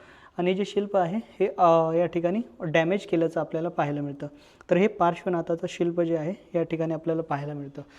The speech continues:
अर्थातच या लेणीमध्ये किंवा या विहारामध्ये, अ, बौद्ध भिक्षूंचा वास कमी झाल्याच्या नंतर साधारणपणे, अ, आठव्या ते नवव्या शतकामध्ये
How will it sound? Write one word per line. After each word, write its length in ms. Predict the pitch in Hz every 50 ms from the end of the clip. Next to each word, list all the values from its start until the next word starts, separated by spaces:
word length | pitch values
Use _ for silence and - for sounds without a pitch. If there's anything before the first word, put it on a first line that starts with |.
| - - - -
अर्थातच 520 | 170 160 - 175 175 180 220 226 226 - 226
या 240 | 196 175 180 190
लेणीमध्ये 420 | 190 180 170 170 175 175 165 160 160
किंवा 140 | 175 185 180
या 100 | 185 180
विहारामध्ये, 640 | 160 160 160 156 175 180 190 190 165 160 156 190 233 - - - - - - - - _ -
अ, 140 | 165 160 156
बौद्ध 340 | 156 165 175 185 185 202
भिक्षूंचा 880 | 190 180 180 - - - 185 185 185 185 175 175 - 190 190 190 196 214 196
वास 420 | 165 156 165 170 196 196 - -
कमी 280 | - - 180 180 190 196
झाल्याच्या 420 | 175 151 151 151 165 170 170 180
नंतर 320 | 165 151 147 143 - 147 147
साधारणपणे, 680 | - - 160 156 175 175 180 170 180 175 196 226 240 - - -
अ, 40 | 175 165 160 160 160 160 160 156 - - - _ -
आठव्या 400 | - 170 156 - 180 175 190 190
ते 160 | 190 214 208
नवव्या 400 | 202 180 165 156 160 160 185 190 185
शतकामध्ये 640 | - 175 165 - - 160 151 147 143 139 147 143